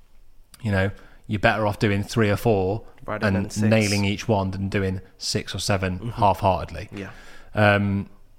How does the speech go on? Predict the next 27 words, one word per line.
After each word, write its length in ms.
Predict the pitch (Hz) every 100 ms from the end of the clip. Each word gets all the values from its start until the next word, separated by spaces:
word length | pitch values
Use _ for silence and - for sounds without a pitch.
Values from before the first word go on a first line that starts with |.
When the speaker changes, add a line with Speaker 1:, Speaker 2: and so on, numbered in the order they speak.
| - -
Speaker 1:
and 380 | 113 117 123 - -
then 240 | 123 123
there 160 | 131 135
we 80 | 117
have 180 | 151
it, 100 | 143 104
really. 420 | 127 92 123 127 -
Um, 260 | 110 107 110
obviously, 260 | 127 113 120
it's 80 | 113
all 80 | 110
gonna 160 | 104
change 260 | 113 131 101
in 80 | 90
three 200 | 98 92
months' 160 | 90
time 200 | 104 101
anyway, 300 | 123 98 92
so 320 | 101 107 98 98 - -
the 80 |
landscape 420 | 117 123 117 104 110
will 80 |
just 160 | 104 104
shift, 300 | 117 123 -
and 80 | 123
we'll 140 | 127
all, 180 | 131 131